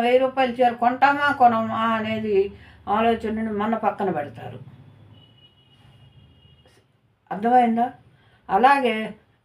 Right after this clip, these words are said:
కూరగాయల షాప్కి వెళ్ళామనుకోండి, కస్టమర్ని చూసి రేటు చెప్తారు. ఎందుకు?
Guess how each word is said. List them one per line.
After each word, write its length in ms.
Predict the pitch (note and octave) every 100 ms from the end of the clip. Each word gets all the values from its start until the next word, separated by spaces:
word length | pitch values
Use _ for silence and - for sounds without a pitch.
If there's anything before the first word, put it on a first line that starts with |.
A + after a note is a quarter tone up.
| _ _
కూరగాయల 360 | B3+ C#4 C4+ A#3+
షాప్కి 260 | A#3 A3 -
వెళ్ళామనుకోండి, 720 | G3 F#3+ F3+ E3+ E3 D#3+ D#3 D#3+ - _ _ _ _ _ _ _ _ _ _ _ _ _ _ _ _ _ _ _ _ _
కస్టమర్ని 720 | B3+ C4 - D#4 D#4 D4 C#4+ C4
చూసి 240 | C#4 D#4+ D4+ B3
రేటు 180 | A#3 A3+
చెప్తారు. 420 | F#3 - - B2+ - _ _ _ _ _ _ _ _ _ _ _ _ _ _ _ _ _ _ _ _ _ _ _ _ A#3
ఎందుకు? 300 | C4 B3+